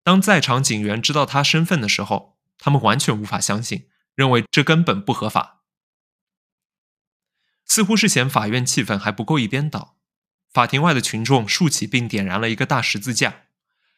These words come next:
用三K党的传统活动来提醒法官、证人和陪审团，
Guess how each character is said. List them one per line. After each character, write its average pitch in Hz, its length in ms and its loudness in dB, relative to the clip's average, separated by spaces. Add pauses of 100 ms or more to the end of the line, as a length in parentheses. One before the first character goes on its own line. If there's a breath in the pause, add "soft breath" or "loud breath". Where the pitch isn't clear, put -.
(240)
用 160 160 2
三 175 200 2
K 185 160 2
党 127 160 0
的 98 80 -4
传 117 240 -2
统 139 240 -4
活 101 240 -6
动 110 160 -4
来 104 140 -2
提 117 180 -6
醒 104 240 -4
法 95 280 -2
官、 113 440 -2
证 151 160 4
人 101 240 -2
和 - 140 -8
陪 113 180 -4
审 101 200 -4
团， 95 320 -8